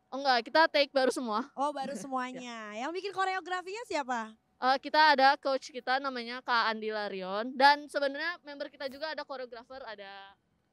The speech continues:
Speaker 1: Nova.
Speaker 2: Uh.
Speaker 1: Saya Maria sama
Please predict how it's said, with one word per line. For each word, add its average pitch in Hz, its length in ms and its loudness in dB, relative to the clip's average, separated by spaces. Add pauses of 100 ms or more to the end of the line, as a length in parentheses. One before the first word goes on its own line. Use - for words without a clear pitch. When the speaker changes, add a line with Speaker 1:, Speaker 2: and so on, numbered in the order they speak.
Speaker 1:
Nova. - 380 -20 (320)
Speaker 2:
Uh. 247 800 -4 (800)
Speaker 1:
Saya 233 180 4
Maria 233 380 -4
sama 214 260 -20